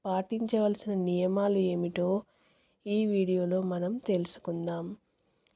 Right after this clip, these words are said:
ఈ ఏడాది డిసెంబర్ పదహారవ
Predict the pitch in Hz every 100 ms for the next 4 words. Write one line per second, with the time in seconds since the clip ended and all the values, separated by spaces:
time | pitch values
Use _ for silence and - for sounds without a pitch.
0 | - 196 190 185 185 185 185 226 294 196
1 | 202 214 220 226 220 202 190 196 202 214
2 | 220